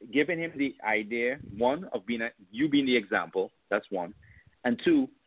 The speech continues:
letting him understand that we can both learn together. Even though he's my son, we can both learn together different things as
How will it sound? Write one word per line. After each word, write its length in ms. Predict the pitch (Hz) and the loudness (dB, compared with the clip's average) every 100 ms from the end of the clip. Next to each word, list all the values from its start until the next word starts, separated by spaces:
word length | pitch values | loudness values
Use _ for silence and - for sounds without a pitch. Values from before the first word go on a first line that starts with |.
| _ _ _ _ 147 113 | _ _ _ _ -10 -6
letting 200 | 139 160 | 0 0
him 140 | 165 - | 0 -2
understand 580 | 127 113 - 120 113 110 | -2 -2 -2 -2 -2 -2
that 200 | 101 - - | -4 -6 -10
we 140 | 120 - | -4 0
can 200 | 160 131 | 0 2
both 180 | 139 | 2
learn 460 | 123 117 123 127 117 | 2 2 2 2 -2
together. 460 | 131 95 107 90 90 | -8 -4 -4 -2 -4
Even 280 | 117 120 135 | -6 -6 0
though 140 | 135 | 0
he's 180 | 131 139 | 0 -4
my 200 | 120 127 - | -4 -6 -4
son, 260 | 156 180 202 | -6 -6 -8
we 100 | 113 | -6
can 160 | 120 120 | -2 0
both 160 | 120 | 0
learn 280 | 110 113 123 | 2 2 2
together 300 | 131 113 107 | 2 2 2
different 340 | 107 101 113 107 | 0 -2 -2 -2
things 220 | 131 135 | -2 -2
as 80 | 107 | -2